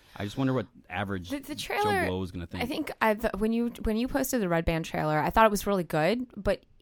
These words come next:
Speaker 2: uh, watching Hit Girl kinda made me cringe.
Speaker 1: Why is that?
Speaker 2: Because I'm, I'm watching, like, this little ten-year-old girl, like,
Speaker 1: I
Speaker 2: say
Speaker 1: think she's
Speaker 2: words
Speaker 1: eleven.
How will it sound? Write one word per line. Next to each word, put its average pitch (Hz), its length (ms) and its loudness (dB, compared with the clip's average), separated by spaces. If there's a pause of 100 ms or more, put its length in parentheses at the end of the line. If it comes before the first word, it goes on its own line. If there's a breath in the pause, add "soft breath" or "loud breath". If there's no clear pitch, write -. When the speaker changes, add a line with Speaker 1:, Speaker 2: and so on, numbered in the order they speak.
(720)
Speaker 2:
uh, - 60 -10 (200 loud breath)
watching 208 380 -2
Hit 185 200 -4
Girl 220 180 0
kinda 185 260 -10
made 170 140 -10
me 160 100 -8
cringe. 151 540 -10 (480)
Speaker 1:
Why 98 100 -12
is 104 80 -12
that? 120 180 -12 (220)
Speaker 2:
Because 302 400 -2 (140)
I'm, 269 260 4
I'm 240 200 2
watching, 254 280 2
like, 240 80 0
this 226 160 -6
little 226 180 -6 (100)
ten-year-old 208 600 -4
girl, 196 380 4
like, 165 380 -2
Speaker 1:
I - 20 -20 (200)
Speaker 2:
say - 260 0
Speaker 1:
think 214 100 6
she's 180 80 0
Speaker 2:
words 190 180 2
Speaker 1:
eleven. 156 240 -2